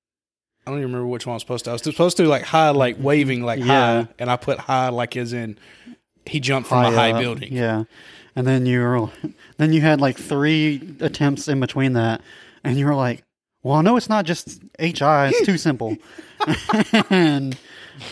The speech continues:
Speaker 2: the rest of us looked at it like, "Oh, no." <laughs> Davis.
Speaker 1: Grammar was not my strong suit.
Speaker 2: Not mine either.
Speaker 1: I, I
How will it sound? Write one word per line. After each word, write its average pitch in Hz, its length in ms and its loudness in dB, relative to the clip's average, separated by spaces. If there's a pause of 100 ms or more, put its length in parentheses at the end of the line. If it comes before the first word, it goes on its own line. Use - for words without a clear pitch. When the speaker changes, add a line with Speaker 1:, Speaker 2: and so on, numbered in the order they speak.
(380)
Speaker 2:
the 180 140 4
rest 180 220 2
of 156 80 4
us 147 140 0
looked 151 160 2
at 131 120 0
it 123 40 -10
like, 120 200 -8
"Oh, 123 280 0
no." 110 540 -4 (180)
<laughs> 160 120 -4 (600)
Davis. 123 640 0
Speaker 1:
Grammar 262 320 2
was 196 220 -2
not 185 240 0
my 180 140 2
strong 180 340 0
suit. - 280 -10 (320)
Speaker 2:
Not 151 200 0
mine 131 220 -6
either. 117 260 -2
Speaker 1:
I, 151 160 0
I 156 80 -2